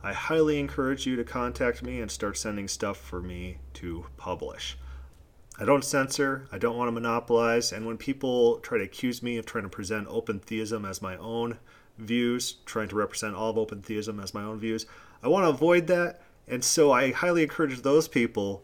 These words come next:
to send me stuff as well. They often don't. They are, they're often accusatory towards me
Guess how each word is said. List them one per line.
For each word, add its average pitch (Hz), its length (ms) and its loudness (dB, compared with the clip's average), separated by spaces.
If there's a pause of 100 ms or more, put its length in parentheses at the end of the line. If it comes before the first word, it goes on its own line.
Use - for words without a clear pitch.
to - 100 -10
send 107 240 2
me 98 100 -6
stuff 98 320 -4
as 92 120 -4
well. 92 320 -4
They 139 160 2
often 135 400 4
don't. 87 460 -4
They 123 240 4
are, 120 120 8
they're 123 220 2
often 123 400 2
accusatory 110 640 -2
towards 104 260 -4
me 107 280 -6